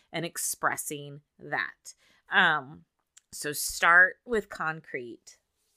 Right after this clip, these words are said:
things and then help them tie it through relationships with themselves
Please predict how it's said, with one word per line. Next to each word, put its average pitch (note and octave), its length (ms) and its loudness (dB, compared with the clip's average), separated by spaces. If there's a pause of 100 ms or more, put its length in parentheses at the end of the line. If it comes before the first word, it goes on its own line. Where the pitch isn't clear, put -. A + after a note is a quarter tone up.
(100)
things - 720 -10
and D3+ 220 -12
then C#3 180 -10
help D#3 340 -10 (160)
them D3+ 420 -6
tie - 280 -10
it - 80 -20 (460)
through A#3 320 4
relationships G3 920 0
with F3+ 260 -8
themselves C#3+ 720 -4